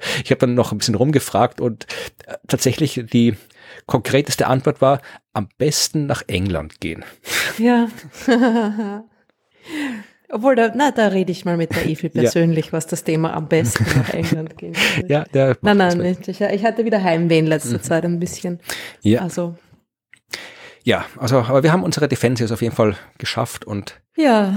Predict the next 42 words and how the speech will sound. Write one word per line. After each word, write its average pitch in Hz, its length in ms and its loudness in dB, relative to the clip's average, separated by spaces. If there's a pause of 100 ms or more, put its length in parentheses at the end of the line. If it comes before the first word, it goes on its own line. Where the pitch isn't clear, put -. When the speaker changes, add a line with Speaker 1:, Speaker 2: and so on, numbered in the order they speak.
(520)
Speaker 1:
kann 120 180 2
uns 123 160 2
auch, 110 280 0
wir 110 60 2
haben 147 100 4
auch, - 160 -2
wir 104 60 0
haben, 98 280 -4
wir - 80 -4
haben 98 280 -6
im 120 120 -6
Gegensatz 135 420 2
zu 127 120 4
diversen 101 520 2
Ministerinnen 98 640 -4
und 95 80 -6
Ministern 107 400 -6
auch - 120 -8
nicht 104 220 -6
geschubbelt, 127 480 -4
das - 140 -8
heißt, - 160 -8
das - 140 -8
kann - 160 -12
uns - 100 -12
auch 98 100 -12
keiner 95 200 -6
mehr 90 100 -6
wegnehmen, 127 340 0
obwohl, 220 200 4
Speaker 2:
<laughs> 214 220 -6
Speaker 1:
denen 110 220 2
nimmt's 120 180 0
ja 87 60 4
auch - 120 0
keiner 92 240 0
weg, - 200 -12
also 101 140 -10
da 92 60 -8
können 95 180 -12
sie 90 60 -12
es - 160 -12